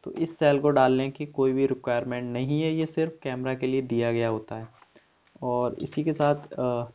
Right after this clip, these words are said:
तो अभी हम इसका cell नहीं डालते हैं क्योंकि हम लोग smartphone के साथ यूज़ करने वाले हैं, इसका camera के साथ नहीं करने वाले हैं। साथ ही साथ आप यहाँ पे देख सकते हैं camera और smartphone के लिए अलग-अलग यहाँ पे एक switch दिया है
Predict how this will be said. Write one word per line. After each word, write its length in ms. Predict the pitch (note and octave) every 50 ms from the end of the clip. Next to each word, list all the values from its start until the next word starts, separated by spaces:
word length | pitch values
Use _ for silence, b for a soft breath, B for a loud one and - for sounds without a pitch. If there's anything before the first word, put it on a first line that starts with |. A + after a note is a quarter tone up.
| _ _
तो 80 | - A#2
अभी 240 | A#2+ B2+ C3 C#3+ D3
हम 100 | D3 D3
इसका 220 | D3 D3 - D#3
cell 320 | D3 C#3+ C3 B2+ B2+ C3 C3
नहीं 140 | C3 C3
डालते 340 | C3 C#3 C#3 C#3 C#3+ C#3+ D#3+
हैं 100 | D#3+ D#3+
क्योंकि 260 | D#3 D3+ D3+ D3 D3
हम 240 | C#3+ C3 C3 C#3+ C#3+ D3 -
लोग 140 | D#3+ E3+ D#3+
smartphone 600 | D#3+ - D3+ C#3 C#3 C#3 C#3 - - C3+ C3 C3+
के 120 | C3 -
साथ 260 | C3+ C#3 - C3 C3 B2+ C3 -
यूज़ 240 | B2+ B2+ D3 D3
करने 200 | - D#3 D#3 D#3
वाले 160 | D#3+ D#3 D#3 D#3+
हैं, 60 | D#3+
इसका 240 | D3+ D3+ - D#3 D#3
camera 380 | D#3 - C3 B2+ C3 C3+ C3+
के 60 | C3+
साथ 240 | C3+ C#3 - C3+ C3+ C3+ - -
नहीं 280 | - D3+ D3+ D3 C#3+ C3+
करने 260 | C#3 B2+ B2 B2 B2
वाले 260 | A#2+ B2 B2 A#2+ A#2+
हैं। 160 | A#2+ A#2 b b b b b b b b b
साथ 240 | _ - C3+ C#3+ C#3+
ही 40 | D3+
साथ 180 | D3 D#3 D3+
आप 240 | - E3 D#3 D#3 -
यहाँ 140 | D3+ C#3 C3+
पे 100 | C#3 D3
देख 240 | C#3 C#3 C#3 C3+ C3+
सकते 320 | - C#3+ C#3+ - _ C#3
हैं 220 | C#3+ C#3+ D3 C#3+ -
camera 480 | - C3+ C3+ C3+ C#3 C3+ C#3 C#3+ C#3+
और 340 | - - - B2+ B2+ B2+ C3+
smartphone 540 | - - - C#3 C3+ C3 - - C3+ C3 C3
के 100 | C3 C3+
लिए 140 | C3+ C3+ C#3
अलग-अलग 460 | C3+ C3 B2+ B2+ B2 C3 C3 C3 B2+
यहाँ 200 | B2 A#2+ A#2+ A#2+ -
पे 60 | C3
एक 140 | C3 C3+ -
switch 300 | - - - C#3+ C#3 C#3
दिया 280 | C#3 - C#3+ C#3+ C#3
है 240 | C#3 C#3+ D3+ - b